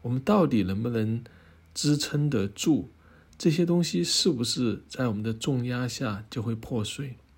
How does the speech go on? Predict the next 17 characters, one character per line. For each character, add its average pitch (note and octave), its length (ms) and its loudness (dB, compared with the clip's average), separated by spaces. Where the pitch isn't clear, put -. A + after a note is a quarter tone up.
其 F3+ 120 4
实 F#3 380 6
耶 F#3+ 140 6
稣 G3+ 200 4
在 F3+ 160 4
旷 F3 320 2
野 F#2 180 0
中 B2+ 480 -2
抵 A#2 220 2
挡 A2+ 200 0
魔 G#2+ 280 0
鬼 A2 240 -2
撒 G2 260 -6
旦 A2+ 140 -2
的 G#2 80 -2
诱 A2 260 0
惑， G#2+ 300 -4